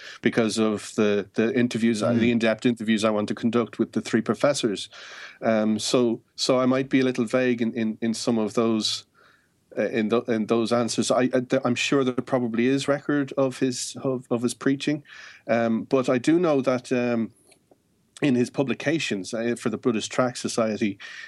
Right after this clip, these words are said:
Speaker 1: he would, um, he would, he would write about himself in the third person a lot,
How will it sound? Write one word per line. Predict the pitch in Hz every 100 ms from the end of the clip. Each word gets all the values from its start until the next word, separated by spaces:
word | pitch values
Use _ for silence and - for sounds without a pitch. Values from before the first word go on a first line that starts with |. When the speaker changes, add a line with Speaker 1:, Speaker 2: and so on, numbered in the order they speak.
| -
Speaker 1:
he | -
would, | 123 120 113
um, | 110 107 104 95 - _ _ _ _ _ _ _ _ - -
he | 143 127
would, | 139
he | 139
would | 151 147
write | 175 175
about | 165 160 156
himself | 139 143 147 135
in |
the | 123
third | 117 131 120
person | - 139 143 160
a | 156
lot, | 165 170